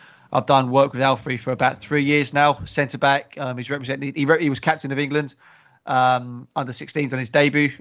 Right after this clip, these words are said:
um, so, or under fifteens or whatever it was, sorry. And, uh, he's a, he's a phenomenal talent. So, no, there's some really good young players coming through, um, that I've lucky enough to be working with. Um, yeah, yeah, no, some, some good players.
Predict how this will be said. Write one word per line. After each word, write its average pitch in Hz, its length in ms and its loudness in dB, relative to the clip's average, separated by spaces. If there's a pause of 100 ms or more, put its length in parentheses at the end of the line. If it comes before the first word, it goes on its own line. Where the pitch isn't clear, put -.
(100)
um, 123 640 0 (800)
so, 131 340 6
or 139 240 2
under 131 160 -2
fifteens 135 340 -2
or 131 40 2
whatever 131 200 2
it 139 40 2
was, 131 160 4
sorry. 131 420 4
And, 127 300 0
uh, 127 260 4 (340)
he's 147 220 4
a, 143 60 4
he's 143 220 2
a 131 260 2
phenomenal 135 460 0
talent. 131 420 0
So, 143 240 4
no, 160 120 6
there's 160 160 4
some 156 160 -6
really 170 200 -2
good 156 180 -4
young 151 200 0
players 151 260 0
coming 139 260 -6
through, 143 360 -4 (500)
um, 131 320 2
that 139 80 0
I've 127 300 0
lucky 135 260 -4
enough 131 220 -6
to - 100 -14
be 135 80 -4
working 135 420 4
with. 139 420 0
Um, 131 540 4 (320)
yeah, 151 380 6
yeah, 139 180 2
no, 139 180 2
some, 127 200 -10
some 123 160 -10
good 143 180 -4
players. 135 400 0